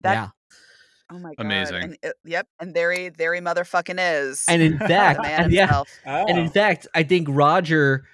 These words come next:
Speaker 2: got money to, like, this day from selling the Grand Theft Auto name, which he also did for Fast and the Furious as well, which
Speaker 3: Oh,
Speaker 2: was
Speaker 3: that's really
Speaker 2: also, like,
Speaker 3: funny.
Speaker 2: name of a Roger Corman movie. So Roger Corman has made some money off of some car movies for many decades.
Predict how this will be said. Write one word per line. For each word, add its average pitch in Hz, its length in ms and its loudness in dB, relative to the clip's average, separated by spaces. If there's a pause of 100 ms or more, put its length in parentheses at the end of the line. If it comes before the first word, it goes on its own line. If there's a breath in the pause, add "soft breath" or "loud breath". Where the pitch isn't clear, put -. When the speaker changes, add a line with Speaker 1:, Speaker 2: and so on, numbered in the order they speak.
(480 soft breath)
Speaker 2:
got 156 360 2 (100)
money 151 480 0
to, 143 140 -10
like, 127 220 -2
this 135 200 -4
day 143 380 0
from 127 240 -6
selling 143 580 0
the 131 80 -2
Grand 131 380 0
Theft 131 280 -2
Auto 131 380 0
name, 139 540 -2
which 156 160 0
he 156 140 -2 (120)
also 165 380 2
did 131 280 -2
for 131 120 -6
Fast 127 400 -4
and 131 100 -6
the 117 60 -10
Furious 123 680 -8
as 117 200 -10
well, 110 460 -2 (240 soft breath)
which 113 180 -8
Speaker 3:
Oh, 104 60 -6
Speaker 2:
was - 80 -6
Speaker 3:
that's - 120 -12
really 127 120 -2
Speaker 2:
also, 120 260 -2
like, 117 160 -2
Speaker 3:
funny. 131 100 -10
Speaker 2:
name 127 240 0
of 120 120 -2
a 123 80 -2
Roger 117 320 -2
Corman 117 440 -8
movie. 113 360 -8
So 113 420 -2 (320 loud breath)
Roger 151 240 0
Corman 147 320 2
has 131 160 -2
made 135 480 0
some 135 220 -2
money 160 280 2
off 143 240 4
of 143 120 -4
some 135 180 -2
car 143 360 4
movies 120 500 -4
for 120 580 -2
many 156 380 -2
decades. 131 840 -6